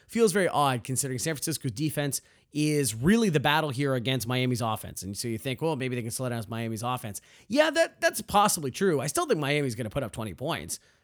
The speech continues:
And so on top of that, Miami's defense isn't very good. And so San Francisco's offense will be able to put up some points. So over thirty-eight and a half feels like a good line for me. I'm gonna be moving the line for Pittsburgh all the way to plus seven,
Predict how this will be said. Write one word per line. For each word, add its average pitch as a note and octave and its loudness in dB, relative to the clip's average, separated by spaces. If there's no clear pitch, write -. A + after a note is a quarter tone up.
And D3+ -4
so G#3+ 2
on E3+ 2
top A#3+ 2
of D3 -6
that, G2+ -4
Miami's D#3+ 0
defense G3 0
isn't C#4 -2
very C3 -2
good. F#2+ -6
And E3+ -2
so G3+ 0
San G#3+ 0
Francisco's D3+ -4
offense C#3+ -4
will F3+ 4
be F#3+ 6
able F3 2
to D#3 0
put D3+ -2
up C#3 -4
some B2+ -2
points. B2 -6
So - -6
over A3+ 4
thirty-eight F3+ 0
and C3 -4
a B2+ -6
half B2+ -4
feels B2+ -6
like A#2 -6
a G#2 -8
good G2+ -8
line G#2 -6
for A#2+ -8
me. A3 2
I'm D#3 -2
gonna F#3+ 2
be F3+ 2
moving D#3+ 2
the D3 0
line D3 -2
for B2+ -4
Pittsburgh G3 0
all C3+ -2
the C3 -4
way C3 -2
to A#2 -6
plus C3 -6
seven, F#3 2